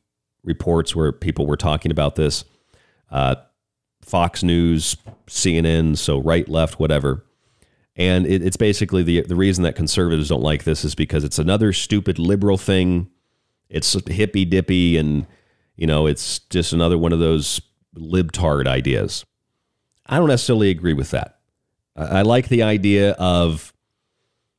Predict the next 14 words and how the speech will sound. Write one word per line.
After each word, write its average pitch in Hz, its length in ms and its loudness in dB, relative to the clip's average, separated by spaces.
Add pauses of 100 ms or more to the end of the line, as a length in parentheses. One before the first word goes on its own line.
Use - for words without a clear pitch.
(640)
being 113 500 4 (100)
more 92 760 2
natural 82 800 -2 (560)
and 82 240 0
trying 101 520 0
not 90 320 0
to - 120 -2
use, 85 600 2
not 110 180 0
because 92 320 0
of - 140 -12
climate 92 400 -4
change. 73 420 -6
I 78 120 0